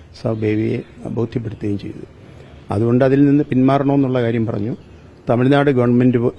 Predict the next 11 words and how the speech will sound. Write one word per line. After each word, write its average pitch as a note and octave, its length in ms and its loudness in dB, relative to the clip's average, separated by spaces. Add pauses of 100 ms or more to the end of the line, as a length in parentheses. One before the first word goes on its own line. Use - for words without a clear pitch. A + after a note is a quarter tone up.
ഏഹ്, - 160 -6 (100)
പോയതുപോലെ A#2+ 680 0
സുപ്രീം D3+ 420 2
കോടതിയിൽ B2 360 2
ഒരു A2+ 100 -2
ലീഗൽ B2+ 380 0
ഫൈറ്റിന് A#2 360 -2
എന്തുകൊണ്ട് A2 320 -6
പോകുന്നില്ല A#2 560 -4 (100)
എന്നുള്ളത് G#2 280 -4
ചോദിച്ചു. G2 400 -8